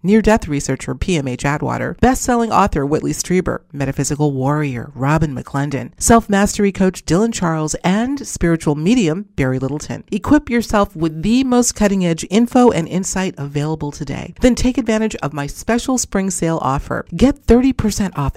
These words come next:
every workshop and presentation, but hurry,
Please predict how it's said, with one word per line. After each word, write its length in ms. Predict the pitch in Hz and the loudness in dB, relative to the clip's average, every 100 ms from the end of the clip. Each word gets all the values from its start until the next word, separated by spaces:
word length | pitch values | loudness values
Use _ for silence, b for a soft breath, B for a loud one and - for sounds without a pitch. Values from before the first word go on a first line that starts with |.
| _ | _
every 340 | 226 240 247 254 | 0 0 0 -2
workshop 540 | 202 185 - 160 156 | -2 -4 -4 -4 -4
and 100 | 156 | -4
presentation, 760 | 156 143 151 143 160 - 113 - | -4 -4 -4 -4 -4 -4 -8 -6
but 100 | 143 | -4
hurry, 380 | 139 160 - | -2 -2 -4